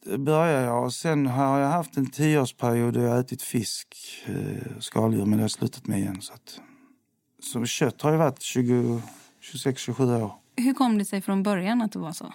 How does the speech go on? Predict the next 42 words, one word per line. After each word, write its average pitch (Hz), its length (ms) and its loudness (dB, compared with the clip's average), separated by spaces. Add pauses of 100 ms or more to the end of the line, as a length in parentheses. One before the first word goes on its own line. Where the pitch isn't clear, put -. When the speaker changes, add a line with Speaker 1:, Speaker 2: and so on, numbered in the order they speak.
(140)
Speaker 1:
Eh, 180 120 0
det 202 140 6
var 143 120 4
ett 117 120 -4
etiskt 131 400 0
beslut. - 520 -12 (480)
Jag 175 200 0
tror 160 180 0
inte 165 160 -4
vi 151 160 4
som, 127 360 2
eh, - 160 -2
civilisation 113 1200 -2 (720)
överlever 120 540 4
om 113 240 2
vi 113 60 2
inte 113 200 -2
tänker 110 420 -2
om 104 420 -4 (120)
på 117 100 -2
lång 123 240 4
sikt - 460 -8 (1080)
hur 117 140 -2
vi 113 320 -2 (240)
föder 110 380 0
oss - 340 -12 (560)
och 117 160 -4
hur 113 180 -4
vi 113 180 -6
behandlar 110 480 -2 (140)
allt 110 240 -2
annat 107 260 0
runt 110 200 -2
omkring 101 380 -4
oss. - 220 -12 (520)
Speaker 2:
Du 240 100 2
har 262 80 4
bott 285 340 0
i, 196 760 2
på 196 400 2
Bali, 180 360 2
va? 196 200 -6